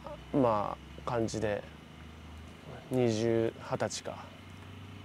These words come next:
まあ、年がね、かなり離れてたんで、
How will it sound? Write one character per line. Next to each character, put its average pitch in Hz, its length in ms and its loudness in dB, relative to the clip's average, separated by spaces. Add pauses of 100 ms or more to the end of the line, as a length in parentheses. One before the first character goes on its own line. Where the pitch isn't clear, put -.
(1300)
ま 151 100 12
あ、 - 20 2
年 151 320 10
が 185 100 12
ね、 139 140 12
か 214 120 8
な 233 100 12
り 151 40 12
離 135 320 10
れ 180 100 10
て - 100 -8
た 120 100 4
ん 107 100 2
で、 113 220 2